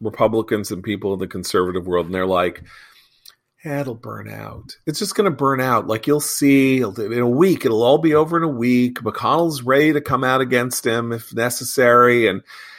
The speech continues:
everyone's sick of it, and the donors wanna go back. It's all gonna take a week." I'm talking about pundits. I'm talking about politicians. I was told this repeatedly, and I was like, "I don't s-,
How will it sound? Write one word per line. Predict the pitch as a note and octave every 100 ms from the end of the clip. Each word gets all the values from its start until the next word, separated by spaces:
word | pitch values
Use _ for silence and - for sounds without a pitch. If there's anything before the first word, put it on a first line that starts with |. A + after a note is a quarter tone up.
| _ -
everyone's | A#2+ D#3 E3+ D#3+ C#3+
sick | - D#3 D3 D#3
of | C3
it, | C#3 C#3 C#3
and | B2 G#2
the |
donors | G#2+ A#2+ C#3 D#3+ D#3+ C3+
wanna | C#3+ C#3+
go | C3+ C#3
back. | C3 A#2+ B2+ B2+ B2 B2+
It's | A#2
all | C#3+ E3 E3+
gonna | E3+ D3
take | C#3+ -
a | D3+
week." | C#3+ F#2
I'm | G2
talking | A#2 G#2 A2
about | G2+ F2 D#2 - _ _ _ _ _ _
pundits. | - F#3 F#3+ E3 -
I'm | G#2+
talking | B2 G2+ G#2+
about | F2+ F2+
politicians. | - D#2+ G2+ - D#3 D#3+ C3
I | A#2+
was | F#2 E2
told | - B2+ C#3+
this | C#3+ C3 -
repeatedly, | A#2 B2+ A2+ A2 A2 A2 A2 A2 - - -
and | G2
I | A2+
was | A#2+ G#2+
like, | G2
"I | G2+ B2+ D#3+
don't | F3+
s-, | E3